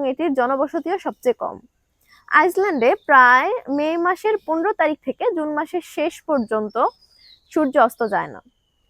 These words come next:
তারপরে যে দেশটি রয়েছে সেটি হচ্ছে কানাডা। কানাডা পৃথিবীর সবচেয়ে বড় দেশগুলোর একটি। এই দেশটিতে কি-, এই দেশের কিছুটা অংশ, যেমন উত্তর পশ্চিম অংশে প্রায় টানা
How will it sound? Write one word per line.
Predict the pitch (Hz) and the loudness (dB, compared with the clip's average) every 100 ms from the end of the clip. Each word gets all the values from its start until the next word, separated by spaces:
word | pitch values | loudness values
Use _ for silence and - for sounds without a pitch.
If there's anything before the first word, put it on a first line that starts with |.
| _ _ _ _ _ _ _ _ _ | _ _ _ _ _ _ _ _ _
তারপরে | 269 269 269 370 | 4 4 4 -2
যে | 339 311 | 0 -2
দেশটি | 254 285 349 | -2 -2 -2
রয়েছে | 226 226 440 | -2 -2 -4
সেটি | 330 320 | -4 -2
হচ্ছে | 330 - 339 | -4 -4 0
কানাডা। | 247 190 - - - _ _ _ _ | 0 0 -6 -12 -16 _ _ _ _
কানাডা | - 311 330 392 | 0 2 2 2
পৃথিবীর | - 339 370 359 | 0 0 0 0
সবচেয়ে | - 269 - - 285 | -2 -6 -4 -4 2
বড় | 269 294 | 4 4
দেশগুলোর | 269 254 262 - 262 247 | 2 0 -2 -4 0 0
একটি। | 202 208 - 285 453 523 | 0 -6 -8 -8 -8 -8
এই | - 311 | -4 -2
দেশটিতে | 302 285 330 - 330 370 | -2 -2 -2 -4 -2 -2
কি-, | - - - | -4 -8 -4
এই | 277 330 | -2 0
দেশের | 269 302 392 | 0 0 -2
কিছুটা | - 320 330 339 269 | -4 -6 -4 -2 -2
অংশ, | 214 - 523 392 | -4 -6 -8 -4
যেমন | 262 262 285 285 - | -4 -4 -4 -6 -6
উত্তর | 311 - 370 392 | -10 -6 -6 -4
পশ্চিম | 320 - 330 262 | -4 -6 -6 -4
অংশে | 220 247 277 339 - - _ _ - | -4 -4 -4 -6 -6 -20 _ _ 0
প্রায় | - 269 277 440 - | 4 4 2 -2 -2
টানা | 302 285 311 | 0 2 0